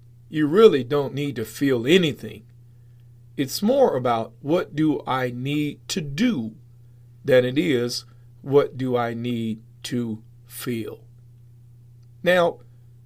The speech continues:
you've got to focus on effectuating change. You know, there's some of us that are really good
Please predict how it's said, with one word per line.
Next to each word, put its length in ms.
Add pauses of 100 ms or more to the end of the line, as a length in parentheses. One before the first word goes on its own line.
(160)
you've 260
got 300
to 80
focus 640
on 320 (140)
effectuating 1400
change. 640 (680)
You 80
know, 120
there's 240
some 220
of 120
us 300
that 180
are 100
really 640
good 600